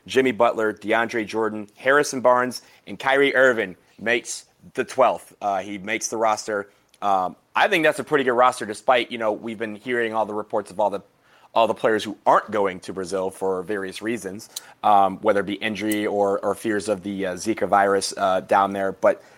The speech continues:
uh, I think this is a pretty good lineup. This is a pretty good roster. If this is our, you know, quote unquote B team,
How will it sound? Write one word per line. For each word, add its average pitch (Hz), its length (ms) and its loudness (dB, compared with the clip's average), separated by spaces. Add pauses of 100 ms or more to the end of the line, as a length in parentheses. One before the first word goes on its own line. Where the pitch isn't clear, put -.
(220)
uh, - 100 4 (240)
I 180 120 4
think 285 180 2
this 247 100 2
is 196 80 -6
a 185 80 6
pretty 190 220 2
good 151 120 6
lineup. 143 440 2
This 131 180 -2
is 269 100 -6
a 240 40 -10
pretty 202 200 0
good 165 80 2
roster. 113 580 0 (500)
If 120 200 -4
this 147 160 2
is 127 140 2
our, 120 300 4 (180)
you 107 100 -8
know, 92 140 -4
quote 120 260 2
unquote 110 320 -2
B 127 140 -2
team, 160 360 -4